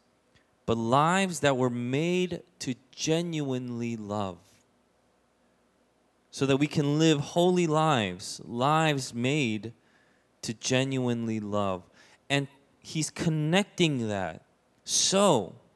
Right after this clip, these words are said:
as we've heard the gospel, as we want to live a holy life,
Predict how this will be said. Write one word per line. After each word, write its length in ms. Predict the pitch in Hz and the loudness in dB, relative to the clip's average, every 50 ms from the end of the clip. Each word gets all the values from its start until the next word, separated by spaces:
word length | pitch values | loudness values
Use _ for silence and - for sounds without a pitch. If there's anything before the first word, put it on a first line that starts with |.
| _ _ _ _ _ _ _ _ _ _ _ _ - | _ _ _ _ _ _ _ _ _ _ _ _ 0
as 420 | 147 170 196 220 226 214 - - | 2 4 6 6 6 4 4 4
we've 280 | 202 208 202 196 185 - | 4 4 4 4 2 0
heard 380 | - - - 202 220 226 220 | -4 -6 0 2 2 4 4
the 120 | 190 196 165 | 4 2 4
gospel, 640 | 170 170 165 170 165 - - - 113 85 - - - _ _ _ _ - - - - - - _ | 4 4 6 4 2 0 -2 -4 -6 -8 -8 -10 -16 _ _ _ _ -20 -20 -20 -20 -20 -8 _
as 240 | - 156 196 214 202 - | 0 2 2 2 2 2
we 100 | 220 220 | 0 0
want 480 | 190 165 151 151 175 196 226 254 254 - | 0 2 4 4 4 4 4 2 0 -2
to 120 | - 220 | -2 -2
live 280 | 202 196 190 208 208 175 - | 0 4 6 6 6 6 4
a 100 | - 147 | -2 -4
holy 580 | - - - 170 190 208 233 233 226 226 220 | -4 -2 0 2 4 4 4 4 2 2 0
life, 560 | 202 190 185 165 131 98 - - - - - | 2 2 2 2 2 0 -4 -8 -14 -20 -20